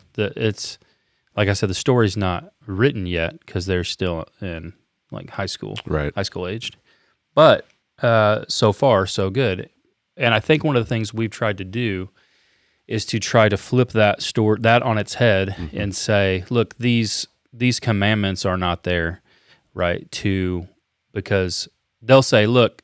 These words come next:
Speaker 1: that's not loving. People wanna be who they wanna be."
Speaker 2: Right.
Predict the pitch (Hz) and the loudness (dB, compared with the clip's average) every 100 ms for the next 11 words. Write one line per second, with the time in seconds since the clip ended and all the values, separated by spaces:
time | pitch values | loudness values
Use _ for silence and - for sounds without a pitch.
0 | - 117 127 - 104 - 104 104 98 98 | -2 0 0 0 -2 0 0 0 -2 -8
1 | - 117 110 104 98 90 98 95 90 85 | -4 -2 -2 -2 -2 -4 -4 -4 -6 -6
2 | 90 90 104 104 87 - 80 | -8 -12 -10 -10 -10 -4 -4